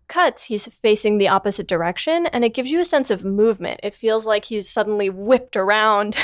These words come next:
<laughs> like, because of some new threat on the battlefield. <laughs> And then we have the descent itself, which this didn't hit me at first. It was Tom all the way. Tom looked at this and he said, "This is like paratroopers."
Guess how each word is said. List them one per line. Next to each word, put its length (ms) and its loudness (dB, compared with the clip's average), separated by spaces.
<laughs> 220 -20
like, 160 -8
because 440 2
of 240 2
some 220 2
new 100 4
threat 400 -2
on 120 -2
the 60 0
battlefield. 640 0
<laughs> 140 -8
And 120 4
then 140 0
we 100 0
have 320 2
the 300 4
descent 440 0
itself, 800 -2
which 640 0
this 240 0
didn't 200 0
hit 160 0
me 120 2
at 80 -2
first. 340 -4
It 60 -4
was 240 -6
Tom 420 0
all 140 6
the 100 -4
way. 380 -2
Tom 380 0
looked 220 0
at 120 -4
this 200 -2
and 80 -6
he 60 -4
said, 220 -4
"This 140 -2
is 160 -4
like 240 -4
paratroopers." 1040 -4